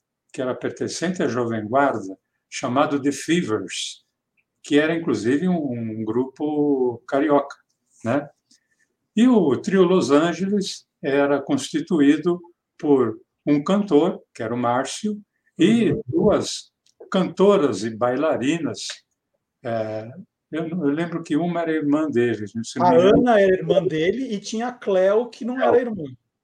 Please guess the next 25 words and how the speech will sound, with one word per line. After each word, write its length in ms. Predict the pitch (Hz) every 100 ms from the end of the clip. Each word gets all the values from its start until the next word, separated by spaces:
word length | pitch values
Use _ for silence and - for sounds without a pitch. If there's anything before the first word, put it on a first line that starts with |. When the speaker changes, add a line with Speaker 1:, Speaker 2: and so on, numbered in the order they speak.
| _ _ _ _ _ _ _ _ _ _ -
Speaker 1:
E 100 | 277
aí 200 | 247 170
eles 200 | 202 180
se 100 | 151
apresentavam, 920 | - 123 113 196 220 160 165 127 120
então, 280 | 113 180 254
e 60 |
eram, 380 | 285 247 139 98 - _ _ _ _
eles 560 | 180 196 104 98 - - _ -
dançavam 640 | 190 196 - 139 120 117
muito 360 | 117 120 113 202
bem, 520 | 151 151 156 143 113
tinha, 400 | - 143 139 107 _ _ _
tinham 520 | - 185 143 113 104 98 _ -
um 60 |
gingado 640 | 110 139 120 123 123 120 113
muito 320 | 110 110 123
legal, 560 | 135 196 156 160 151 -
tudo, 160 | 170
mas 180 | 196 190
sempre 280 | - 190 180
se 100 | -
apresentavam 800 | 185 190 170 175 - 151 156 160
com 180 | - 175
playback 480 | 190 196 156 139